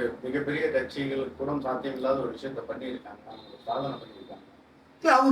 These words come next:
Speaker 2: மிகப்பெரிய கட்சி தானே, அது ஒண்ணு சாதனை என்ன இருக்கு? அவங்க ஒண்ணு சின்ன கட்சி இல்லையே. தமிழ்நாட்டை எத்தனை முறை ஆண்டு இருக்காங்க, இன்னைக்கு ஆளுங்கட்சியா இருக்காங்க, கடந்த பாராளுமன்ற தேர்தல் அதிகமான எம் பிக்கள் ஜெயிச்சிருக்காங்க.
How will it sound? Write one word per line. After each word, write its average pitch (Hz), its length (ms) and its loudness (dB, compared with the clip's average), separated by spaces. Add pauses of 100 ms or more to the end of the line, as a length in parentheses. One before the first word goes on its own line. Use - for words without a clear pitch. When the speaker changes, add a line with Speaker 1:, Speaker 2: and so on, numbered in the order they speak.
Speaker 2:
மிகப்பெரிய - 340 8
கட்சி 269 220 8
தானே, 254 240 8 (260)
அது 277 220 8
ஒண்ணு 302 200 6
சாதனை 269 220 8
என்ன 226 180 8
இருக்கு? - 240 -2 (240)
அவங்க 262 200 10
ஒண்ணு - 200 6
சின்ன 294 140 6
கட்சி 269 280 8
இல்லையே. - 260 -2 (340)
தமிழ்நாட்டை 294 420 10
எத்தனை 254 240 6
முறை 277 180 10
ஆண்டு 262 220 10
இருக்காங்க, 220 340 6 (340)
இன்னைக்கு 240 300 8
ஆளுங்கட்சியா 262 480 8
இருக்காங்க, 202 300 4 (400)
கடந்த 247 280 8
பாராளுமன்ற 269 540 8
தேர்தல் 240 320 6
அதிகமான 247 360 6
எம் 233 180 6
பிக்கள் 254 220 2
ஜெயிச்சிருக்காங்க. - 480 -6